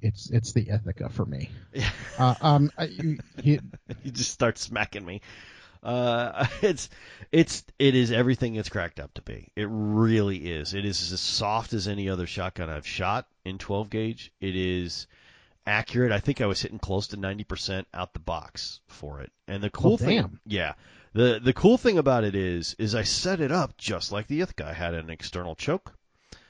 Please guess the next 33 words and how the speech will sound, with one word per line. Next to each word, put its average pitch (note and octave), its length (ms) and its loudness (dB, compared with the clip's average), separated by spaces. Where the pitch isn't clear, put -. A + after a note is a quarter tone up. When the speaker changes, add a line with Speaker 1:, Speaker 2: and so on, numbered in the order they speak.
Speaker 2:
I, F2+ 560 -2
um, F2 400 -6
it, G#2+ 160 -8
the, G2+ 420 0
the G#2 520 -10
S D#3+ 180 0
X C#3+ 140 -2
four, C#3 200 2
and A#2 80 0
I C3 40 0
don't D3+ 140 0
know C#3+ 100 2
if G#2+ 80 -4
all G#2 220 2
of C#3 60 0
them D3 100 -4
come D3+ 180 -2
like D3+ 300 -4
this, E3 200 -2
but D2+ 200 -10
mine G2+ 300 -4
did, D3 220 -2
has, A2+ 460 -4
uh, F2+ 200 0
buttstock A#2 500 -2
plates - 680 -2
that A#2+ 120 -2
you C3 140 4
can A2+ 200 -2
stack - 760 -2
to A#2+ 120 2
make A2 340 0
it, A#2 180 0